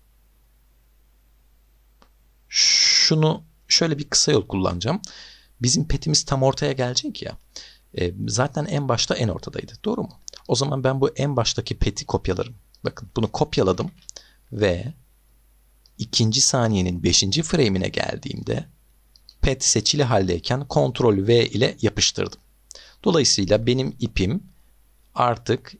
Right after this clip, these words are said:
ikiden iki sıfır beş arasında şuraya geri gelmiş oldu. Bu arada bunun da easy easy'ni kapatalım. Bunlarda çok easy easy hareketi işimiz yok.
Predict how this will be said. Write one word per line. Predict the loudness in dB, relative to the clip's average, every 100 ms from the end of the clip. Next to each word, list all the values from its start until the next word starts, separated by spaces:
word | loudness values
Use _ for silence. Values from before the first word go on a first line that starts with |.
| -10
ikiden | -6 -6 0 2 2 -2 -10 _ _ _ _
iki | -6 -2
sıfır | 0 0 0
beş | 0 2
arasında | 2 0 0 0 -2 -4 _ -6
şuraya | 0 2 4
geri | 2 0 0
gelmiş | -4 -6 -8
oldu. | -10 -12 -16 _ _ _ _ _ _ _ _ _ _ 0
Bu |
arada | 2 2 2
bunun | 0 0
da | -2
easy | -2 -2 -2
easy'ni | -4 -6 -6
kapatalım. | -6 -6 -6 -8 -6
Bunlarda | -6 -6 -6 -6
çok | -6 -8 -6
easy | -6 -6
easy | -6 -6
hareketi | -8 -10 -12 -12
işimiz | -4 -4 -4 -6
yok. | -8 -14